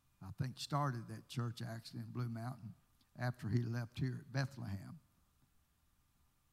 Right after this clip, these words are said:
He and Sister Pipkin had several children, and, uh, his youngest daughter <clears throat> and her entire family, four of them killed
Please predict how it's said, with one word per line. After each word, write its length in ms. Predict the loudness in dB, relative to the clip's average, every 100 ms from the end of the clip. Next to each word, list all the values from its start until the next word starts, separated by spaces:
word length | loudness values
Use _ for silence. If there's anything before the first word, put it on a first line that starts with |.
| _ _ _ _ 2
He 120 | 4
and 140 | 4
Sister 300 | 2 0 0 10
Pipkin 360 | 10 10 0 4
had 260 | 6 4 -2 -14 -20 _ _ _ _ _ _ _ _ _ _ -6
several 480 | 0 2 2 -2
children, 640 | -2 2 4 4 2 0 -4 -10 _ _ _ _ _ _ _ _ _ -6
and, 380 | -2 0 0 0
uh, 220 | -2 -6 -10 _ _ _ _ _ _ 0
his 180 | 0 4
youngest 560 | 4 6 2 -2 0
daughter 540 | 4 6 6 6 4 0 -10 -10
<clears throat> 320 | -8 -6 0
and 160 | 0 4
her 200 | 6 6
entire 540 | 4 6 6 6 4 4
family, 560 | 0 2 0 -2 -6 -10 -14 _ _ _ _ _ 2
four 260 | 6 6 6
of 180 | 4
them 140 | 2 -4
killed 600 | 0 2 2 2 2 0